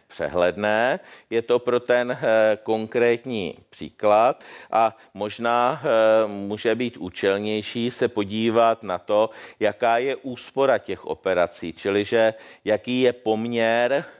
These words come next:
eh, poměr, eh, vlastně, eh, operací cyklické konvoluce ku,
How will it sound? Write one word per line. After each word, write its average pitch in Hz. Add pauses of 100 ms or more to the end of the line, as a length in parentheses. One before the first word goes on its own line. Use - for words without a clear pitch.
(760)
eh, 101
poměr, 107
eh, 104
vlastně, 107
eh, 92 (1800)
operací 107 (160)
cyklické 107
konvoluce 113 (120)
ku, 113